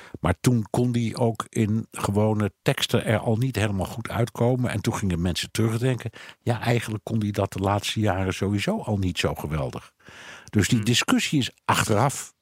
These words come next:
Speaker 1: ontstaan. Maar er is ook een aanslag geweest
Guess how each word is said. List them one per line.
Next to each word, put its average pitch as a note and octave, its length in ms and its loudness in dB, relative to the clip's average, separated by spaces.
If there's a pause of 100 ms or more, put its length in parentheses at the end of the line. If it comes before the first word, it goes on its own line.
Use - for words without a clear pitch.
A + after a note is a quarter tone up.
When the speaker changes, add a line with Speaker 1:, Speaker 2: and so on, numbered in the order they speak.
(120)
Speaker 1:
ontstaan. - 560 0 (100)
Maar A#2+ 560 2 (800)
er B2 140 4
is B2+ 100 4
ook - 180 0
een A#2 180 -2
aanslag F#3+ 500 2
geweest D#2 440 -2